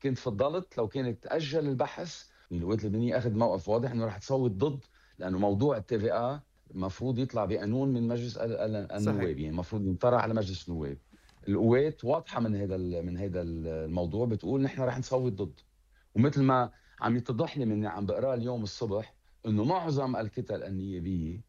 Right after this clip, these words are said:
Speaker 1: حتى البعض منها يلي يمكن صوتت معها، عم بتقول: "نحن رح نصوت ضد".
Speaker 2: بذلك بقيت الزيادات الضريبية في قلب الجدل على وقع احتجاجات متنامية، فهل وقع اللبنانيون في فخ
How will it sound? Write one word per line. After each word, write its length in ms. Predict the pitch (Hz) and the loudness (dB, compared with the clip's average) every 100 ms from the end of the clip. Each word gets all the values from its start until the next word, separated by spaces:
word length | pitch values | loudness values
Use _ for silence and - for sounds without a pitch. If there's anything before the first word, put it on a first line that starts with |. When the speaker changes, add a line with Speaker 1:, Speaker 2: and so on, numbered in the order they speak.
| _ _ _ _ | _ _ _ _
Speaker 1:
حتى 280 | - 120 107 | -2 0 2
البعض 260 | 113 113 | 4 2
منها 200 | 117 117 | 2 0
يلي 160 | 101 95 | -2 -2
يمكن 280 | 92 92 92 | -4 -6 -8
صوتت 480 | 98 95 87 85 95 | -6 -6 -6 -4 -2
معها، 360 | 95 101 123 - _ _ - | -2 -4 -8 -16 _ _ 0
عم 120 | 104 | 4
بتقول: 380 | 113 - 139 139 | 4 4 4 4
"نحن 180 | 131 127 | 2 -2
رح 160 | 104 | -2
نصوت 340 | 107 113 104 85 | -2 0 0 -2
ضد". 180 | 82 - - | -6 -8 -2
Speaker 2:
بذلك 560 | 170 202 254 247 196 | 4 6 6 4 2
بقيت 520 | 185 165 196 196 165 156 | 2 4 2 2 2 0
الزيادات 540 | 131 151 143 185 180 | 0 2 2 2 2
الضريبية 580 | 143 151 151 165 190 175 | 0 0 0 0 0 0
في 160 | 156 | 0
قلب 280 | 147 196 175 | 0 2 2
الجدل 520 | 185 165 165 147 135 - | 2 2 4 4 2 2
على 180 | 139 160 | 4 6
وقع 260 | 202 156 | 4 2
احتجاجات 680 | 139 - 156 160 156 202 208 | -4 -6 0 2 4 2 2
متنامية، 840 | 185 185 190 190 175 151 143 135 | 2 2 2 4 4 4 4 2
فهل 320 | 127 180 175 | 4 4 6
وقع 320 | 190 240 202 160 | 4 4 6 6
اللبنانيون 640 | 156 143 156 160 196 185 | 4 2 0 2 4 4
في 180 | 156 151 | 2 -2
فخ 220 | 208 208 | -2 -4